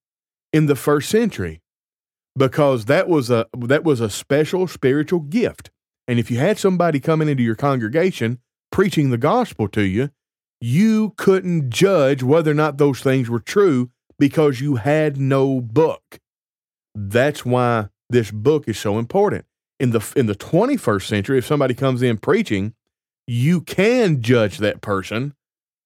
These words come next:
by holding up the book and say, "What you're teaching is different than the book."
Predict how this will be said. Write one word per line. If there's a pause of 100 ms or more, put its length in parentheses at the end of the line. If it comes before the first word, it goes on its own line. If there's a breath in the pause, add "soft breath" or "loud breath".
(260)
by
holding
up
the
book
and
say,
"What
you're
teaching
is
different
than
the
book."